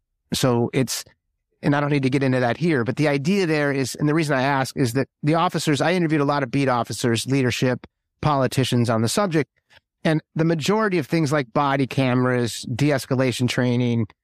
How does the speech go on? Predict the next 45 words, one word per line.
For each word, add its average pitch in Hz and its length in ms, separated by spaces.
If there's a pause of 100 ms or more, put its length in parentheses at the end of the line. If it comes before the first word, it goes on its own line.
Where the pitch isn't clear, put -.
(160)
anything 196 320
to 147 100
do 160 180
with 143 140
proper 147 300
policing 131 600
and 139 280
or 139 280 (400)
the 139 80
best 143 440
way 151 180
they 139 160
can 131 180
remedy 131 560 (220)
crime 127 520 (300)
specific 135 460
to 135 160
our 113 140
population 135 720 (200)
is 190 160
budgets. 117 640 (340)
And 208 140
so 170 120
it, 170 120
it 185 120
seems 254 340
to 185 100
me 185 360
that 143 140
this 180 140
was 175 140
a 165 40
budgetary 147 680
issue. 147 280 (300)
And 196 140
to 220 100
your 208 320
aforementioned 196 680
idea 156 340
that 156 160 (240)
we 175 160
just 214 220
didn't 190 260
care 254 340
enough 127 340